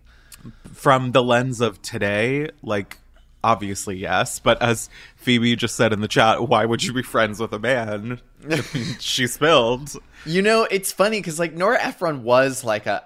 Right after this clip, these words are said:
Speaker 2: a bit of a quote-unquote feminist icon, and I, and you do feel, like, feminism imbued in her work, especially in, like, a line like that.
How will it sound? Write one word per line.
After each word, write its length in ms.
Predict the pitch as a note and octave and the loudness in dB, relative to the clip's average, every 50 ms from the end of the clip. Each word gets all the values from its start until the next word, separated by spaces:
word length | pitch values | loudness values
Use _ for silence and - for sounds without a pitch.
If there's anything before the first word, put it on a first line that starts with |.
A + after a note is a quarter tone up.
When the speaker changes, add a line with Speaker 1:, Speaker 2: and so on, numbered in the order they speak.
| - | -6
Speaker 2:
a 60 | G#2+ | -8
bit 220 | A2 - A#2 A2 A2 | -6 -4 -4 -2 -2
of 120 | A2+ G2+ | -2 -2
a 220 | A2+ G#2+ G#2+ G#2 - | -2 -2 -2 -4 -6
quote-unquote 600 | - - - A#2 A2 A2 G2+ G2 G#2+ G2 D#2 - | -10 -10 -8 -6 -6 -6 -6 -6 -8 -8 -8 -8
feminist 560 | _ - A2 A2 A2 A2 G#2+ A2 - - - - | _ -4 -4 -4 -4 -6 -8 -10 -12 -14 -6 -2
icon, 500 | F2+ G#2+ A2+ A2+ - G2+ F#2+ F#2 F2+ F2+ | 0 0 0 -2 -4 -6 -6 -6 -6 -8
and 160 | F#2 F#2 F#2 | -10 -10 -10
I, 140 | F#2 F#2+ - _ - | -10 -12 -12 _ -12
and 140 | A2+ A#2 | -12 -10
you 120 | A2 A2+ A2 | -8 -10 -10
do 360 | G#2 F#2+ - A#2+ B2 B2+ C3 | -10 -12 -10 -6 -4 -4 -4
feel, 500 | A#2+ B2 - - G#2 G#2+ A2 G#2+ G#2 G#2 | -6 -10 -14 -12 -8 -4 -2 -2 0 -2
like, 260 | F#2+ F#2+ F#2 F#2 - - | -2 -4 -6 -8 -10 -12
feminism 800 | - - G#2+ G#2 A2 A2 G#2+ G#2+ G2+ - G2+ F#2+ F#2+ F#2 F#2 F2+ - | -8 -6 -6 -6 -4 -6 -8 -10 -10 -10 -8 -8 -8 -10 -12 -12 -12
imbued 840 | F#2 G2 G2+ F#2 F2 F#2 G2+ G#2+ A2 G#2+ G2+ F#2+ F#2 F2+ F2 E2+ - | -12 -12 -12 -12 -12 -10 -8 -6 -6 -6 -6 -6 -6 -8 -10 -12 -14
in 460 | - F2+ G2 G2 F#2+ F#2 F#2 F#2+ - - | -14 -14 -12 -12 -10 -10 -12 -14 -14 -18
her 220 | - - G#2+ G2+ | -16 -14 -12 -12
work, 380 | F#2 F#2 G2 G2 F#2 D#2 - - | -10 -10 -8 -8 -8 -8 -10 -14
especially 680 | - G2+ - - - G2 - - - F#2+ F#2+ F2+ F2+ D2 | -16 -16 -12 -10 -10 -10 -10 -10 -12 -12 -12 -12 -12 -12
in, 140 | - F2+ F2+ | -14 -14 -16
like, 200 | F2+ F2 F2 - - | -16 -16 -16 -16 -16
a 60 | F#2+ | -14
line 380 | F#2 F2+ F2 E2+ E2+ F2+ G2+ G2+ | -14 -12 -12 -12 -12 -14 -14 -12
like 240 | A#2 B2+ B2 - - | -12 -14 -14 -8 -4
that. 400 | D3+ C#3+ D3 D3 D3 - - | -2 0 2 0 0 0 -4